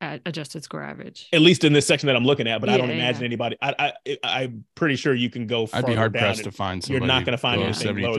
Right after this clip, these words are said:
Speaker 3: seventy-three.
Speaker 2: seventy-three four. Yeah.
Speaker 3: Yeah.
Speaker 2: So I feel pretty confident saying that it's them. Um, but yeah, I, I, I'm interested to see how that plays out, um, especially, f-, especially for national championship, 'cause it, it is kinda like,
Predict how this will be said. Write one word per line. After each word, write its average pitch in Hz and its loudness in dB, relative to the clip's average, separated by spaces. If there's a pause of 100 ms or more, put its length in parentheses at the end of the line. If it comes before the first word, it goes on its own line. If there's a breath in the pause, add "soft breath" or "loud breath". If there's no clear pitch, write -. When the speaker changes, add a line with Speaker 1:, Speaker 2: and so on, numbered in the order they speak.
Speaker 3:
seventy-three. 92 -4
Speaker 2:
seventy-three 110 -4
four. 104 -10
Yeah. 101 -10
Speaker 3:
Yeah. 98 -10
Speaker 2:
So 101 -6 (340 soft breath)
I 101 0
feel 151 2
pretty 131 2
confident 113 -2
saying 107 -4
that 104 -6
it's 95 -18
them. 101 -8 (120)
Um, 101 -6 (640)
but 147 2
yeah, 123 2
I, 143 0
I, 147 0 (100)
I'm 156 0
interested 139 -2
to 120 -6
see 135 -6
how 127 -2
that 113 -6
plays 120 -4
out, 117 -6 (140)
um, 104 -8 (500)
especially, 262 0
f-, - -8
especially 240 -2
for 127 -6
national 117 -6
championship, 104 -10
'cause 165 -2
it, 165 0
it 165 4
is 131 2
kinda 120 -6
like, 107 -4